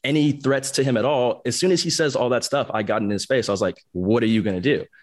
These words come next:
And that's like, I don't say one threat to him the entire time. I don't call him any names. I'm just like, "What are you gonna do, dude? Like, I'm not gonna back down from you." So it really wasn't over her at all, which was like, it makes it, it definitely seems like it. And he tries to make it seem like it, but, like, it was,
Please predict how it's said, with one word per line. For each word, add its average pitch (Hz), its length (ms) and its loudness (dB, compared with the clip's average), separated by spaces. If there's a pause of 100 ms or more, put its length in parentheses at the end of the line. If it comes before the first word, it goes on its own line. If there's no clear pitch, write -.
(140)
And 117 80 2
that's 127 140 0
like, 120 160 -2
I 127 80 -2
don't 147 160 -2
say 147 160 0
one 120 260 0
threat 120 200 -2
to 101 100 -12
him 101 120 -2
the 98 40 -2
entire 98 300 -2
time. 101 280 -2
I 95 60 0
don't 92 140 -4
call 95 180 -2
him 95 100 -2
any 95 200 -2
names. 131 420 -2 (220)
I'm 107 100 0
just 110 140 -2
like, 110 100 2
"What 104 220 2
are 113 40 2
you 110 100 2
gonna 104 120 0
do, 107 180 0
dude? 95 200 -2
Like, 95 180 -4
I'm 98 140 0
not 104 160 -2
gonna 98 120 -4
back 92 200 -2
down 101 180 -4
from - 140 -16
you." 90 100 -12 (400)
So 143 160 0
it 180 100 2
really 220 140 2
wasn't 147 220 2
over 123 160 0
her 135 240 0
at 101 80 -2
all, 113 200 0
which 104 160 -4
was 104 140 -6
like, 98 160 -2 (260)
it 139 140 2
makes 156 180 2
it, 127 120 0
it 127 80 0
definitely 131 340 -2
seems 120 300 -2
like 98 160 -2
it. 107 120 -2
And 104 80 -2
he 120 120 2
tries 117 260 -4
to 113 80 -2
make 107 160 0
it 85 80 -8
seem 117 200 0
like 92 180 0
it, 101 160 0 (480)
but, 127 140 0
like, 110 260 0 (680)
it 120 60 -2
was, 117 200 2